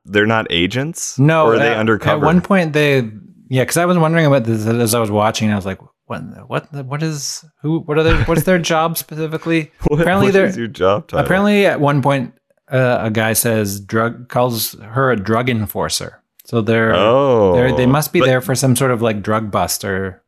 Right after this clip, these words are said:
Speaker 2: something.
Speaker 1: Why, why the fuck is she flying that airplane just, like, as a commercial pilot?
Speaker 2: She just knows how to fly.
Speaker 1: But that in itself is a full-time job.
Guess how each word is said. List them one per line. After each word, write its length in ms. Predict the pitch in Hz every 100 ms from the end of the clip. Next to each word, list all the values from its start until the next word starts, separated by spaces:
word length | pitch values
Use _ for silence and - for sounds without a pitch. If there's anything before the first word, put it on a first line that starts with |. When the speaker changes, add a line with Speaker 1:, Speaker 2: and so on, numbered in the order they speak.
| _
Speaker 2:
something. 120 | - 104
Speaker 1:
Why, 160 | 120
why 220 | 135 104 135
the 100 | 151
fuck 260 | 139 135
is 80 | 135
she 140 | -
flying 340 | 123 117 113 117
that 140 | 110
airplane 640 | 101 107 - 98 90 87 85
just, 240 | 101 98
like, 340 | 104 92 85 -
as 240 | 95 92 95
a 460 | 87 82 78 78 - _
commercial 380 | - 95 95 87
pilot? 560 | - 92 123 87 - _ _ _ _
Speaker 2:
She 240 | - 156
just 240 | 147 165 -
knows 220 | 151 147
how 100 | 143
to 80 | 143
fly. 380 | - 156 175 104 _ _ _ -
Speaker 1:
But 200 | - - _ _ _ _ _ _ _ _ -
that 360 | 107 135 160 -
in 220 | 113 123
itself 720 | 127 110 - - 120 135 135 101
is 140 | 92
a 80 | 90
full-time 600 | - 101 92 101 82 76
job. 560 | 85 101 101 78 71